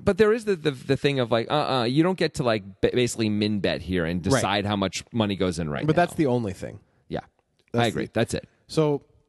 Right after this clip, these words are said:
Speaker 1: If,
Speaker 2: we're
Speaker 1: if Phil bet a normal amount, raising would be absurd as
Speaker 2: we're
Speaker 1: Freddie
Speaker 2: at
Speaker 1: Deep.
Speaker 2: least lukewarm on raising,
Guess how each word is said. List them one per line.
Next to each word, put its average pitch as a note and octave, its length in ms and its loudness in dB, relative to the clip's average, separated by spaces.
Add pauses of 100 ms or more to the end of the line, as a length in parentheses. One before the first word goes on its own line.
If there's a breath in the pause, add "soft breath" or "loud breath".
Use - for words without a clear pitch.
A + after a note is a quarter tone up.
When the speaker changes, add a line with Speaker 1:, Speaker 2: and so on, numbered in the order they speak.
(260)
Speaker 1:
If, D#3+ 80 4
Speaker 2:
we're F3 140 6
Speaker 1:
if F3 100 2
Phil A3+ 160 4
bet A#3 120 2
a G3+ 40 0
normal F#3 240 4
amount, D3 260 2
raising G#2+ 260 0
would G2+ 120 0
be G#2+ 140 -2
absurd G2+ 800 0
as E3+ 100 2
Speaker 2:
we're F3 140 6
Speaker 1:
Freddie F3 120 2
Speaker 2:
at D#3 60 -6
Speaker 1:
Deep. - 100 -2
Speaker 2:
least - 320 -4
lukewarm B2+ 720 2
on G2 220 -4
raising, F2 440 -6